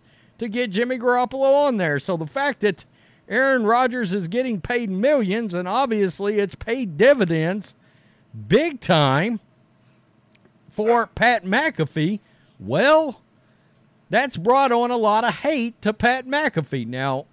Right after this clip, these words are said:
I gotta tell you, gotta be real honest here. Uh, I can't tell that Pat McAfee's show has changed much at all. Even with the Doctor Fauci comments, I thought it would have to change a lot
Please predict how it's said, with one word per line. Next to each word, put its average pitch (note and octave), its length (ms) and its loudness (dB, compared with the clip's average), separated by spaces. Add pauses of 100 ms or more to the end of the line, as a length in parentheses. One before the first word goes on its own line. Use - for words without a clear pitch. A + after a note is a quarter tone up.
(100)
I D3 120 -6
gotta F#3+ 240 -4
tell G3 280 0
you, D4 240 -4 (480)
gotta A3 240 0
be C#4 160 -4
real C4+ 200 4
honest C4+ 440 0
here. C3+ 340 0 (560)
Uh, E3+ 320 6
I A3 180 0
can't C#4 340 -4
tell C4 260 0
that B3+ 140 -2
Pat A#3+ 220 -2
McAfee's A3 500 -2
show A3 340 -2
has F#3 220 -2
changed G#3+ 520 -4
much F3+ 420 -2
at F3+ 240 -2
all. G3 600 -2 (880)
Even B3+ 400 0
with B3+ 220 2
the G#3 100 0
Doctor G3+ 420 -2
Fauci A#3 480 -2
comments, D#3 640 -2
I G#3 260 0
thought G#3 280 -2
it F3+ 100 -6
would E3+ 140 -4
have E3+ 300 -2
to D#3 100 -8
change D3+ 340 -6
a B2+ 60 -8
lot A#3 460 -6